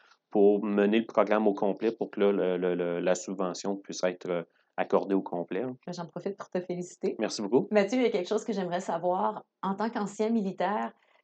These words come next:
Speaker 2: euh, qu'est-ce que tu pourrais dire si t'avais un porte-voix, là, tu pouvais parler à tous les vétérans en même temps? Est-ce que tu le suggérerais à toutes les personnes qui passent par un processus qui ressemble au tien?
Speaker 1: Oui. Euh, on va pas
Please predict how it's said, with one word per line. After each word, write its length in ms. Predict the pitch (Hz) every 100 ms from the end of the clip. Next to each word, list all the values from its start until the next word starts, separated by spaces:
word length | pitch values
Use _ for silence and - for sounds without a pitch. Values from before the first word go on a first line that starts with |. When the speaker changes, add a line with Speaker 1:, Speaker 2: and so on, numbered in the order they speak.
| _ 165
Speaker 2:
euh, 140 | 165 165 - _ -
qu'est-ce 180 | 330 320
que 80 |
tu 200 | 247 - -
pourrais 320 | 214 214 202
dire 560 | 170 190 220 254 247 240
si 100 | -
t'avais 200 | 233 226
un 100 | 226
porte-voix, 760 | 220 240 - 202 180 175 180 165
là, 120 | 160 - _ -
tu 60 |
pouvais 160 | 202 214
parler 180 | 220 226
à 40 |
tous 200 | 220 -
les 140 | 277 214
vétérans 440 | 185 185 180 185
en 20 |
même 240 | 190 165 160
temps? 140 | - - -
Est-ce 160 | 185
que 40 | 220 220
tu 60 |
le 60 | 233
suggérerais 640 | - 208 208 220 190 214
à 100 | 214
toutes 180 | 208 214
les 100 | 208
personnes 340 | 190 - 196
qui 80 | 196
passent 300 | - 202 196
par 140 | 190 180
un 80 |
processus 520 | - 180 170 160 - -
qui 80 | -
ressemble 300 | - 156 156
au 20 |
tien? 180 | - 127
Speaker 1:
Oui. 200 | 135 143 - _ -
Euh, 300 | 113 113 113
on 80 | 117
va 160 | 117 120
pas 640 | 143 147 151 151 156